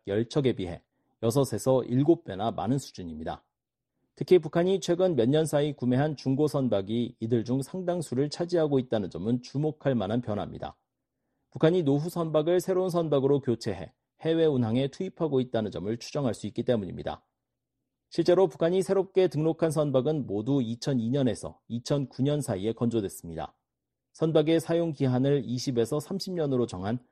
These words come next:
한국, 일본 등 선진국 기준으로는 구식 중고 선박이지만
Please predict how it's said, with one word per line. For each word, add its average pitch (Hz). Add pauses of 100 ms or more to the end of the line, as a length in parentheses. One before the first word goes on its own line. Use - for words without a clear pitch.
(140)
한국, 160
일본 117
등 139
선진국 165
기준으로는 110
구식 135
중고 135
선박이지만 92